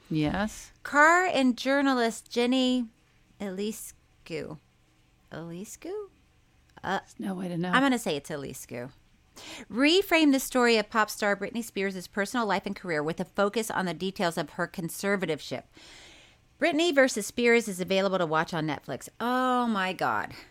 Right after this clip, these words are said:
Speaker 1: What?
Speaker 2: If there was a drinking game,
Speaker 1: Yes.
Speaker 2: if, listen, if you wanna get drunk while you watch a documentary,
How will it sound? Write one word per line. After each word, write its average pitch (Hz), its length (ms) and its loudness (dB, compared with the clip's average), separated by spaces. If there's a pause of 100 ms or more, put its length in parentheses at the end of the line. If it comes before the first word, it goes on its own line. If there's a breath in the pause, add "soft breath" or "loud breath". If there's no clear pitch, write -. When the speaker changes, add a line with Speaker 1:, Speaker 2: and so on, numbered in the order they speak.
(180 loud breath)
Speaker 1:
What? 160 420 0
Speaker 2:
If 254 180 6 (220)
there 302 260 4
was 349 200 2
a 269 40 0
drinking 208 500 -2
game, 143 500 -4 (420)
Speaker 1:
Yes. 160 400 -2 (380)
Speaker 2:
if, 233 180 6
listen, 208 480 0
if 208 160 -6
you 240 140 0
wanna 349 180 -2
get 247 240 -2
drunk 156 400 -6
while 151 120 -4
you 143 140 -6
watch 135 300 -4
a 131 300 -8 (120)
documentary, 139 760 -10